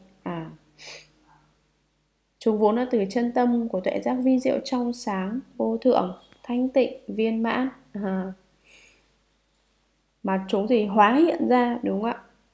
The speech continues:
Ừ, hóa hiện ra. Đây là basically này, nói về cơ bản ấy, nó là gì ạ? The projections or manifestation, nó là cái sự hóa hiện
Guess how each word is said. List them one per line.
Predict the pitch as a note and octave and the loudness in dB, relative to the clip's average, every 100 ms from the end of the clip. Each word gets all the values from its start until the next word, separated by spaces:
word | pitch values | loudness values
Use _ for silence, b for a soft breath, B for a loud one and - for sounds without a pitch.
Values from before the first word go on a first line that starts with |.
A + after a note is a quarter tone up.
| _ | _
Ừ, | G3 F#3+ F#3 F#3+ | -4 -4 -4 -8
hóa | F3+ F#3 | -10 -4
hiện | B3+ C#4 A#3 | -2 -2 -2
ra. | A3 A3+ G#3+ | -2 -2 -2
Đây | A3+ | -2
là | G#3+ | -2
basically | A#3 A#3+ C#4+ C#4+ A3+ G#3 | 0 0 -2 -2 0 2
này, | F#3+ F3+ | 0 -4
nói | F3+ | -4
về | A3+ | -6
cơ | A#3 A#3+ | -2 -2
bản | A#3 G3+ E3+ | -2 -4 -6
ấy, | G3 | -8
nó | F#3+ F#3+ | -6 -6
là | A3+ G#3+ | -8 -6
gì | F#3+ | -6
ạ? | F#3+ - | -6 -8
The | - A3 - | -6 -4 -4
projections | A3+ - - C#4 C#4 - A3 G3+ - | -4 -8 -2 0 0 -2 -2 -2 -2
or | G#3+ | -2
manifestation, | G#3 G#3 G#3+ C4 B3+ A3+ G#3+ G3+ F#3 | -2 -4 -4 -6 -4 -8 -6 -4 -4
nó | F#3+ F#3+ | -6 -6
là | A#3+ | -6
cái | A#3 G3 | -6 -8
sự | - G#3 | -8 -6
hóa | F#3+ | -6
hiện | G#3+ C4+ C#4 | -2 0 -2